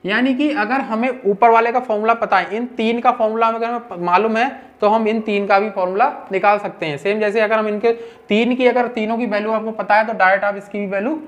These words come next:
निकाल सकते हैं। क्या करना होता है, sine की वैल्यू पता है तो उल्टा कर देंगे, cos की वैल्यू बन जाएगी, cos की वैल्यू पता है तो वो sec की वैल्यू बन जाएगी, उल्टा कर देंगे, tan की वैल्यू पता है तो वो cot की हो जाएगी, ऐसी cosec की वैल्यू का उल्टा कर देंगे, sine बन जाएगा, sec की उल्टा कर देंगे, cos बन जाएगा,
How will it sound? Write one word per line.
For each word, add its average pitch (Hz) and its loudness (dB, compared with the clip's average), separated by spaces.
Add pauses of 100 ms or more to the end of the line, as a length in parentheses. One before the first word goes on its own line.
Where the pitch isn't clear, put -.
(140)
निकाल 196 2
सकते 170 -6
हैं। - -10
क्या 196 2
करना 208 0
होता 214 4
है, - -6
sine 196 2
की 226 -6
वैल्यू 226 0
पता 233 2
है 240 4
तो 233 -6
उल्टा 202 -2
कर 214 -4
देंगे, 202 -6
cos 185 -2
की 214 -10
वैल्यू 220 0
बन 233 -2
जाएगी, 233 -2
cos 196 4
की 214 -4
वैल्यू 208 0
पता 214 2
है 214 2 (180)
तो 170 -4
वो 175 0
sec 175 -2
की 220 -4
वैल्यू 214 0
बन 220 -2
जाएगी, 220 -2
उल्टा 226 0
कर 220 0
देंगे, 170 -4
tan 180 -2
की 202 -2
वैल्यू 196 -2
पता 185 -6
है 180 -4
तो 214 -4
वो 220 -4
cot 151 0
की 196 -2
हो 196 0
जाएगी, 233 -2 (220)
ऐसी 180 -2
cosec 180 -2
की 214 -4
वैल्यू 208 -2
का 214 -2
उल्टा 208 0
कर 185 0
देंगे, 165 -6
sine 175 -4
बन 214 -4
जाएगा, 226 2
sec 180 -4
की 180 -4
उल्टा 170 -4
कर 156 -2
देंगे, 143 -8
cos 202 -2
बन 208 -6
जाएगा, 247 0